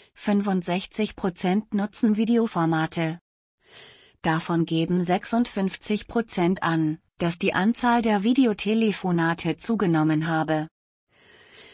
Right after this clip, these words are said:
Wer sie nutzt, hat im Schnitt sechs Komma vier Videokonferenzen pro Arbeitswoche. Punkt vier. Das Galaxy S einundzwanzig fünf G und S einundzwanzig Ultra fünf G sind mit hochauflösenden Kameras und verschiedenen Objektiven passende Geräte für hochqualitative Videotelefonie.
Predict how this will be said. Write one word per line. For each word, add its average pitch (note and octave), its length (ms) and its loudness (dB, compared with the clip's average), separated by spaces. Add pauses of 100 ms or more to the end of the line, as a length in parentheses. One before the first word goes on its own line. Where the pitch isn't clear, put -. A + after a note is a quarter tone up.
(180)
Wer F3+ 260 2
sie F#3 180 2
nutzt, - 500 -2 (180)
hat G3 200 -2
im - 140 -2
Schnitt G#3 320 -2
sechs G3 400 -4
Komma F3 300 0
vier A3 340 0
Videokonferenzen F3+ 1160 0
pro - 260 0
Arbeitswoche. F3 760 -2
Punkt G#3 360 0
vier. G3+ 320 -2
Das F#3+ 240 -2
Galaxy F3+ 540 0
S - 200 -6
einundzwanzig F#3+ 920 0
fünf E3+ 320 0
G F#3 180 0
und G#3 200 -2
S G#3 180 0
einundzwanzig F#3+ 960 0
Ultra A#3 400 2
fünf F3+ 380 0
G F#3+ 200 0
sind F3 300 -2
mit F3 200 -4
hochauflösenden G3 920 2
Kameras E3 640 0
und E3+ 180 -4
verschiedenen G3 640 0
Objektiven G#3+ 680 2
passende A3 520 2
Geräte F3+ 540 0
für E3+ 280 -4
hochqualitative G3+ 1120 0
Videotelefonie. G3 1080 2